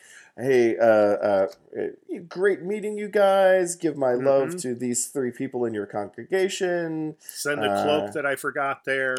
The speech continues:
Speaker 1: Yeah,
Speaker 2: Yeah.
Speaker 1: yeah, yeah, yeah. Um, and that's not, that's kind of absent here, but it, verse fifteen does, you know, does kind of embody the, the style of Paul of, um, "I've heard of, I have heard of your faith."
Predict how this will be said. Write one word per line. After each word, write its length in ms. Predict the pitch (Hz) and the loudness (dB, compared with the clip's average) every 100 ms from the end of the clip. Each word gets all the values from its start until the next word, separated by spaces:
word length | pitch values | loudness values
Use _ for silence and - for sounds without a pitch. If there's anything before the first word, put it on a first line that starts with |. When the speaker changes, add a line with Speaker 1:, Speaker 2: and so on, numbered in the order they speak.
| 135 | -6
Speaker 1:
Yeah, 280 | 196 233 170 | 6 10 10
Speaker 2:
Yeah. 260 | 165 170 | 10 8
Speaker 1:
yeah, 360 | 156 160 113 98 | 8 8 6 4
yeah, 300 | 82 120 95 95 - _ - | 4 4 4 -2 -12 _ 0
yeah. 60 | |
Um, 380 | 127 120 117 113 - | 4 6 4 0 -2
and 120 | 120 | 0
that's 180 | 127 - | 0 -2
not, 180 | - - | -4 -6
that's 180 | 101 104 | -8 -4
kind 160 | - 113 | -4 -2
of 60 | - | 0
absent 380 | 117 - 80 | -2 -2 -10
here, 300 | 95 95 92 117 | -10 -10 -10 -8
but 480 | 139 175 110 101 - | 0 4 4 2 -4
it, 300 | 101 - 110 | -10 -10 -10
verse 280 | 131 120 | -4 -4
fifteen 540 | - 104 - 214 147 98 | -4 -10 -8 -8 -8 -4
does, 600 | 127 151 117 104 107 - - _ _ _ - | 0 2 4 2 -4 -10 -16 _ _ _ -10
you 100 | 98 | -8
know, 220 | 90 - 120 | -8 -12 -4
does 240 | - 185 | 0 0
kind 160 | - 107 | -2 -6
of 100 | 98 | -4
embody 460 | 98 95 98 98 | -4 -2 -2 -2
the, 220 | 92 87 - | -4 -8 -10
the 140 | 87 | -12
style 500 | - - 113 104 92 | -8 -2 0 0 -2
of 200 | - 90 | -6 -10
Paul 400 | - 95 90 90 - _ _ | -6 -6 -4 -8 -14 _ _
of, 460 | 98 92 92 85 - _ _ _ - | -2 -2 -2 -8 -14 _ _ _ -10
um, 420 | 101 95 92 92 _ _ _ _ _ _ _ - | -8 -8 -10 -14 _ _ _ _ _ _ _ 0
"I've 160 | 110 107 | 2 2
heard 260 | 113 110 | 2 2
of, 200 | 117 117 - | 2 0 4
I 100 | 120 | 6
have 180 | 117 113 | 6 4
heard 200 | 139 143 | 0 0
of 100 | 139 | 2
your 140 | 139 | 2
faith." 420 | 123 113 113 - | 2 2 2 -2